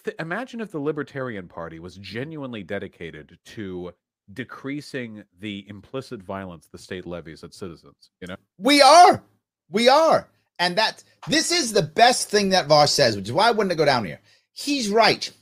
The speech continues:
Speaker 2: But you know what? He doesn't know that. And his audience doesn't know that.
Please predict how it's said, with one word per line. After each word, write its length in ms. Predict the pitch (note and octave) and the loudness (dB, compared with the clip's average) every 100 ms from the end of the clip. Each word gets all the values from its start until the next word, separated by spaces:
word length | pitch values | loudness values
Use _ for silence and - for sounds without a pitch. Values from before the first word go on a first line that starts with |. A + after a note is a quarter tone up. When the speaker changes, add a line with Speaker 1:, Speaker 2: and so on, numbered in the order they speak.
| _ _ _ _ _ _ _ _ - | _ _ _ _ _ _ _ _ 0
Speaker 2:
But 200 | E3 D3+ | 0 2
you 100 | D3+ | 0
know 220 | D#3+ A#3+ | 2 0
what? 400 | G#3 G#3 A#3 - _ _ _ _ _ _ _ _ _ _ _ _ _ | 4 2 2 -6 _ _ _ _ _ _ _ _ _ _ _ _ _
He 240 | - A#3 | -4 0
doesn't 360 | A#3 A3 A3 A3 | 2 2 0 -4
know 200 | A3 E3+ | -6 -2
that. 260 | G2 C#2+ _ _ _ _ _ _ _ _ _ _ _ _ _ | -4 -6 _ _ _ _ _ _ _ _ _ _ _ _ _
And 140 | D3 E3 | 2 4
his 140 | E3+ | 4
audience 680 | - G#3 G#3+ C3 G2 - - _ _ _ _ _ _ _ _ | 6 6 8 4 2 -4 -8 _ _ _ _ _ _ _ _
doesn't 360 | G3+ G3+ G#3 | 2 4 0
know 180 | G#3 G#3 | 0 -2
that. 260 | D3 F2 | 0 -2